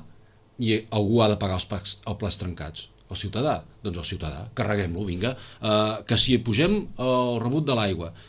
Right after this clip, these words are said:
vinga, ara, ara els apugem a l'ibi, però, ei, que sigui passada les eleccions perquè no es noti, no? Perquè, eh, almenys,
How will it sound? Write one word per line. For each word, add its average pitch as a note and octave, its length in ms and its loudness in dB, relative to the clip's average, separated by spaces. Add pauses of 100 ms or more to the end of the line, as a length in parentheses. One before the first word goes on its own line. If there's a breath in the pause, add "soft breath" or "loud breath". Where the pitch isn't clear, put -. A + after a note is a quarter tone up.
(160 soft breath)
vinga, G#2+ 320 4
ara, E3+ 220 2 (100)
ara D#3+ 220 2
els - 160 0 (100)
apugem E3 460 2 (100)
a B2+ 160 0
l'ibi, C3 300 4 (100)
però, G#2 220 2 (180 soft breath)
ei, C3 240 6
que A2 140 -2
sigui C3 260 0 (120)
passada A#2+ 340 2
les A2 160 2
eleccions C3 340 2
perquè C3 220 -2
no A2 100 2
es G#2 80 2
noti, A#2 400 2
no? D3+ 200 -4
Perquè, A2+ 280 0
eh, - 380 -6
almenys, A#2+ 480 4